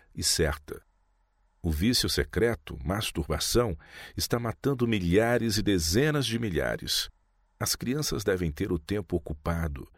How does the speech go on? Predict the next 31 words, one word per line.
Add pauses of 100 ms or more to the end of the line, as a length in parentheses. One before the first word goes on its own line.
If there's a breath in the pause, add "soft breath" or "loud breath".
(340 loud breath)
O
devido
trabalho
mental
e
o
exercício
físico
ao
ar
livre (320 loud breath)
não
abaterão
a
constituição
física
de
seus
meninos. (580)
O
trabalho
útil
e
a
familiarização
com
os
mistérios
da
lida
doméstica